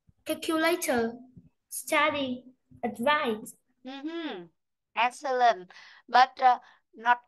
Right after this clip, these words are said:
Speaker 2: classmate. Chúng ta không đọc classmate nhá.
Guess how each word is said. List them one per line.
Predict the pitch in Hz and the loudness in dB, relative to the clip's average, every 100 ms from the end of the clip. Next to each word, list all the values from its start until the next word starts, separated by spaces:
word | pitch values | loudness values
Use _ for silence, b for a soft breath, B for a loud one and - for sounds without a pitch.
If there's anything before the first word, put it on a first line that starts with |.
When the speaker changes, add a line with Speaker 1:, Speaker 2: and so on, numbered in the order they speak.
| - | -2
Speaker 2:
classmate. | 294 277 285 330 262 262 302 - _ _ | -2 2 2 2 0 0 0 -2 _ _
Chúng | - 226 | -16 -4
ta | 214 | 0
không | 240 311 | 0 2
đọc | 285 - | 2 2
classmate | 277 277 269 277 - 262 269 339 - 349 | -6 -2 2 2 0 0 2 2 -2 -6
nhá. | 359 | -4